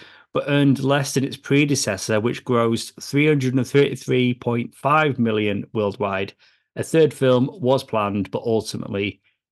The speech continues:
cancelled, obvious reasons. We mentioned the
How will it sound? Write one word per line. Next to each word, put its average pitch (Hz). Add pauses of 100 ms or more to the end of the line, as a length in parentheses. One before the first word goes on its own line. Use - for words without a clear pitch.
(200)
cancelled, 104 (320)
obvious 110
reasons. 110
We 120
mentioned 131
the 113